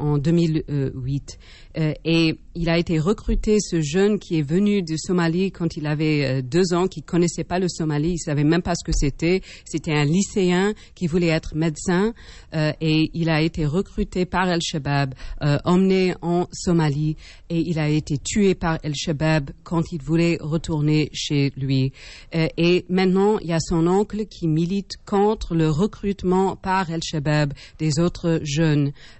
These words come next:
euh, et qui dit qu'il veut jamais voir, euh, arriver aux autres familles, euh, ce qui est arrivé à,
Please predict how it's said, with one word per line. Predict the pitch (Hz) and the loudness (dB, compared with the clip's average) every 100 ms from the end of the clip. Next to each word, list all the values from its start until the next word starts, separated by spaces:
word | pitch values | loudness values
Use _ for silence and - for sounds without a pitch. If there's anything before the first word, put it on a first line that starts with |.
| - | -2
euh, | 147 143 | -2 0
et | 160 | -4
qui | 151 - | -6 -8
dit | 160 180 | -8 -8
qu'il | - 147 | -8 -6
veut | 147 | -2
jamais | 147 160 165 170 | 0 2 2 2
voir, | 143 160 165 175 156 | 0 0 0 0 -4
euh, | 127 143 - - - - - | -8 -10 -10 -16 -16 -18 -4
arriver | 175 180 156 185 196 | 0 2 2 4 2
aux | 175 165 | 2 0
autres | 175 - 175 | -2 -2 -4
familles, | - 160 156 170 214 - - - - | 0 2 4 2 0 -6 -20 -20 -4
euh, | 123 151 - | 0 0 0
ce | 202 | -4
qui | 185 180 | 0 0
est | 160 | 2
arrivé | 165 160 147 175 180 - | 0 0 0 0 0 -2
à, | 147 143 131 123 | -2 -2 -2 -4